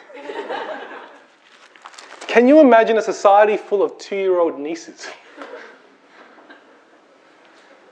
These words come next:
Submission has nothing to do with value.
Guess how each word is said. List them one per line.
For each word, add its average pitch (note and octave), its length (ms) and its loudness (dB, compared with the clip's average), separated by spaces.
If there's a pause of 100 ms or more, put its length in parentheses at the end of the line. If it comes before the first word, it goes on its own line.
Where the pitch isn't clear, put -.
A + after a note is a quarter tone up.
(440)
Submission C#4 500 -2
has C#4 140 -2
nothing F#3 420 -2
to F3 100 -8
do E3+ 120 -2
with C3 180 -2
value. B2+ 360 -2